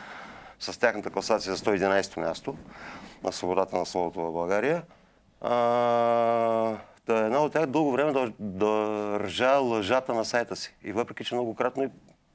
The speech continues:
беше писано, включително аз съм и сигнализирал на тая организация, че фактите са други. А,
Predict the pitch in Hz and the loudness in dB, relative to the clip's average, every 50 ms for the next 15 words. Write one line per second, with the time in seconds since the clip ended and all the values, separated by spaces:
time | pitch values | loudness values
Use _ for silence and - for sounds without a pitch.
0 | - - _ _ - - - - _ _ _ - - 113 110 - - - - - | -20 -20 _ _ -18 -18 -18 -18 _ _ _ -4 -4 -4 -2 -4 -8 -10 -10 -10
1 | - - - 82 76 - - _ - - - - _ - 95 - - - - 120 | -8 -6 -6 -6 -8 -8 -12 _ -20 -20 -20 -20 _ -10 -6 -6 -4 -2 0 0
2 | 117 110 - - 92 82 - 87 87 87 80 82 78 92 82 80 78 76 - - | 0 0 0 -4 -6 -6 -4 -4 -6 -4 -4 -4 -4 -4 -4 -4 -6 -4 -4 -2
3 | 82 87 85 82 87 80 76 76 85 85 - - - - - - - - - - | -2 -2 -2 -4 -6 -6 -4 -4 -4 -6 -6 -10 -14 -14 -12 -14 -14 -14 -20 -20
4 | - - - - - - - - - - _ - 123 127 - - - - 104 - | -20 -20 -20 -20 -20 -20 -20 -20 -20 -6 _ 0 0 0 0 -6 -12 -12 -10 -8
5 | - 92 85 117 139 151 156 160 156 131 - - - - - - - - - - | -6 -4 0 0 2 2 2 2 0 -2 -6 -12 -20 -20 -20 -20 -20 -20 -20 -20
6 | - - _ _ _ _ _ _ 120 123 120 120 120 | -20 -20 _ _ _ _ _ _ 2 4 4 4 4